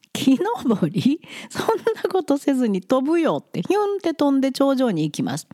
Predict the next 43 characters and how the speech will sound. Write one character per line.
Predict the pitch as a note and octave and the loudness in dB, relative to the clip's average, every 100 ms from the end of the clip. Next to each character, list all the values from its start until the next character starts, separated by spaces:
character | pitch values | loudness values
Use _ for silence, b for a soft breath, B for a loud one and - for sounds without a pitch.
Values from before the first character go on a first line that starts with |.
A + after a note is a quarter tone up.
| B B B B B B | B B B B B B
そ | C4+ | 0
う | |
す | D4+ | 0
る | C4+ | 0
と | C4 | 0
先 | A#3+ A#3 | 2 0
生 | G#3+ | 0
に、 | F#3+ | 0
「こ | D4+ | 2
ら！ | F4 B3+ - - | 2 0 -6 -6
お | B3 | -2
前 | D4 D4+ | 0 0
は | D4+ | 0
何 | D4 C#4+ C#4+ | 0 0 0
や | C#4 | -2
っ | |
と | - C#4+ | -2 -2
る | C4+ | 0
か！ | C4 B3 _ - - | 0 -2 _ -18 -2
み | G#3 | 2
ん | A#3+ | 2
な | B3 | 2
が | A#3+ | 0
木 | A#3+ | 2
登 | A#3+ A3+ A#3 | 2 2 0
り | A#3 | 0
し | |
て | A#3 | 2
る | A#3 | 2
の | A3+ | 4
に | A3 | 2
一 | G#3 B3+ | 2 2
人 | B3 | 2
だ | A3+ | 2
け | A3+ | 2
飛 | A3 | 2
ん | G#3+ | 2
で | G#3 | 2
ど | D#4 | 2
う | |
す | - B3+ | 0 -4
る！」 | |
っ | A3 | -4